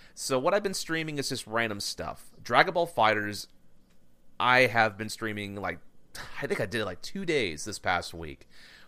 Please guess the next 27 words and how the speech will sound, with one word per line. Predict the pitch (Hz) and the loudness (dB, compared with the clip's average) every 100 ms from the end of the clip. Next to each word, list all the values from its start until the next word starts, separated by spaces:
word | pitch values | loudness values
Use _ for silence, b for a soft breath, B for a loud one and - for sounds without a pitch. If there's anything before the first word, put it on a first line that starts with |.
| B | B
where | 127 120 117 | 6 8 8
I | 113 | 6
streamed, | - 151 147 147 - 104 | 2 -2 -2 -4 -8 -4
I | 127 | -2
streamed | - 165 160 127 | -2 -4 -4 -6
one | 113 123 127 | 2 2 4
where | 117 | 4
I | |
was | 113 107 | 4 2
just | - | -4
doing | 123 | -4
basic | 104 110 110 117 | 0 0 0 -8
practice | - 107 104 - 104 | 2 6 6 4 -4
and | 113 107 | -4 -2
going | 104 | -2
through | 107 | -2
the | 101 95 | 0 0
arcade | 90 98 104 107 | -2 -2 -2 0
mode | 104 101 | -2 -4
stuff, | - 110 101 | -2 0 0
and | 113 | 0
that | 143 - | -2 0
was, | 180 | 0
like, | 160 | 0
about | 127 104 95 - | 0 2 0 0
around | 101 98 95 | -4 0 0
an | 92 | -2